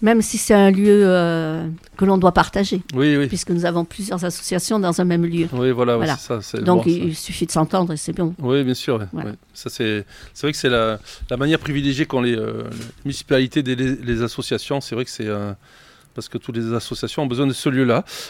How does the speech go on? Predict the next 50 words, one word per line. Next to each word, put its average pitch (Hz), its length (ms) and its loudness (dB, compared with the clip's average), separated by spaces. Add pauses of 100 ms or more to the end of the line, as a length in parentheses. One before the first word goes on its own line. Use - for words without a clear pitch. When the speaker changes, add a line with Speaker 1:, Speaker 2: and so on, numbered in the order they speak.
(100)
Speaker 2:
On, 151 220 4
on 147 100 2
va 185 120 8
faire 180 280 2
une 127 420 2
dernière 139 360 0
pause 214 400 0
et 139 60 0
on 110 120 0
va 107 120 -2
attaquer 113 340 -8
la 110 140 -4
dernière 117 320 -2
partie - 280 -8
de 120 80 -4
cette - 320 -12
émission. 107 360 -8 (240)
À 143 80 -6
tout - 100 -10
de - 60 -14
suite. - 440 -14
Et 151 160 6
nous 165 80 6
voilà 165 240 8
pour 165 140 2
la 156 80 8
dernière 160 260 4
partie 156 320 -2
de 202 80 4
cette - 300 -2
émission. 208 640 2
Euh, 127 140 2 (360)
alors, 160 260 6
euh, 139 680 6
qu'est-ce - 220 -4
qui 196 140 -8
se 160 460 2
passe, - 460 -4
euh, 139 140 0
qu'est-ce - 220 -6
qui 170 100 -8
se - 120 -6
profile 151 360 -6
à 139 60 2
l'horizon 139 600 2
au 131 60 4
niveau, 135 360 2
euh, 127 100 4
actualité, 143 600 0
euh, 131 380 4